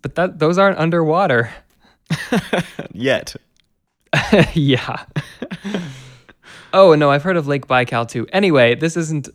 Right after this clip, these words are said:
Speaker 1: this isn't about how much I know about what's underwater.
Speaker 2: <laughs>
Speaker 1: This is about the n-, wonders of the world. So I wanted to go over the list of what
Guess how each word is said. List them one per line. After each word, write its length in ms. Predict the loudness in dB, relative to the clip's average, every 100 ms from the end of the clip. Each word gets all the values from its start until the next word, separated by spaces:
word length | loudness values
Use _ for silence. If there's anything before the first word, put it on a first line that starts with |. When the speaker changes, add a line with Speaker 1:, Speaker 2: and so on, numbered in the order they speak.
| -12
Speaker 1:
this 160 | -8
isn't 200 | -8 -6
about 400 | -4 -2 -2 -4 -12
how 160 | -6 -4
much 240 | -2 -2
I 100 | -4
know 200 | -2 -4
about 380 | -2 -4 -4 _ _ -10 -4
what's 220 | -4 -4
underwater. 680 | -6 -4 0 0 0 -4 -8
Speaker 2:
<laughs> 60 | -20 _ _ _
Speaker 1:
This 160 | -6 -2
is 120 | -2
about 380 | 0 0 0 -4
the 280 | -4 -4 -2
n-, 180 | -4 -4
wonders 340 | -2 -2 -2 -4
of 100 | -6
the 80 | -4
world. 380 | 0 0 -2 -10 _ _ _ _ _ _ -20 -18 -18
So 140 | -4 0
I 60 | 2
wanted 220 | 2 -2
to 60 |
go 160 | -2 -2
over 240 | 0 -2 -2
the 120 | -4
list 340 | -2 -2 -2 -8
of 120 | -2
what 300 | -2 -2